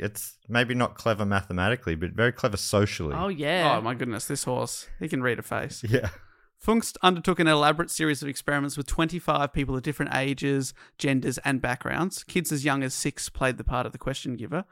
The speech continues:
Speaker 3: And Funkst later said, he wrote a, a scientific paper on this.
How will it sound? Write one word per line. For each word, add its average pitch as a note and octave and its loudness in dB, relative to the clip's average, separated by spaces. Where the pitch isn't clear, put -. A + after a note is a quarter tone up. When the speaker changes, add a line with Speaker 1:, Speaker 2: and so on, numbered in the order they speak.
Speaker 3:
And D3+ -4
Funkst F3 0
later D3 2
said, C3+ 0
he - -8
wrote C#3 2
a, B2 -2
a B2+ -2
scientific C#3 -2
paper B2 -2
on A#2+ -6
this. B2 -8